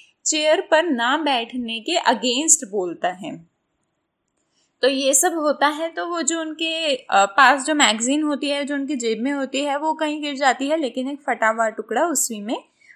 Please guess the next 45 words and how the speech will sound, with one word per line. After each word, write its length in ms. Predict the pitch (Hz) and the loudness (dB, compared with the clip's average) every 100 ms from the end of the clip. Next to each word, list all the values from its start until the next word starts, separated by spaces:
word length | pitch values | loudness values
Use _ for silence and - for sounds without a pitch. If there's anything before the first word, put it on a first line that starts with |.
| - | -4
उनकी 260 | 269 247 285 | 0 2 2
जेब 220 | 240 220 | 2 0
में 120 | 220 | -2
ही 180 | 240 415 | -4 -2
रह 180 | 277 226 | -2 -2
जाता 380 | 202 175 - 175 | -2 -2 -2 -4
है। 260 | 185 180 - _ _ _ - | -6 -14 -18 _ _ _ 0
अब 80 | 277 | 0
students, 560 | 277 359 349 359 381 - | 0 -2 -2 -2 -4 -4
दो 200 | 240 262 | 0 0
दिन 180 | 269 330 | 0 -2
हो 160 | 320 | -4
चुके 280 | 311 320 320 | -4 -6 -6
हैं। 220 | 320 330 | -4 -4
दो 160 | 277 247 | -2 -2
दिन 200 | 233 269 | -2 0
बाद 160 | 277 277 | 0 0
प्रोफेसर 460 | 277 269 254 277 | -2 -2 -2 -2
गायतोंडे 560 | 269 262 254 254 240 269 | 0 -2 -2 -4 -4 -4
को 80 | 269 | -2
अब 220 | 269 247 | -4 -4
होश 300 | 220 190 - | -4 -2 -2
भी 100 | 247 | -2
आ 140 | 277 262 | 2 2
चुका 300 | 254 254 262 | 0 -2 0
है। 220 | 277 330 | 2 0
होश 340 | 285 262 262 | 0 -2 0
आते 240 | 269 226 240 | 0 2 0
ही 180 | 269 277 | -2 -4
वो 120 | 294 | -2
सीधा 440 | 294 247 247 320 - _ _ _ - _ _ _ - | -2 0 0 0 -4 _ _ _ -20 _ _ _ -2
राजेंद्र 600 | 208 226 240 285 302 403 | 6 6 6 0 0 0
देशपांडे 640 | 254 247 262 294 254 247 | 2 0 0 0 0 -2
के 140 | 262 277 | -4 0
पास 280 | 269 254 247 | 2 2 4
जाते 320 | 233 202 233 | 2 2 -2
हैं 160 | 262 | -2
और 160 | 339 302 | 0 0
उन्हें 220 | 262 254 | -2 -2
जाकर 320 | 254 226 240 | 0 0 0
कहते 380 | 240 240 208 233 | -8 -8 -4 -2
हैं 120 | 254 | -2
कि 100 | 262 | -2
मेरे 260 | 294 247 214 | -4 -4 -2
साथ 180 | 233 | 0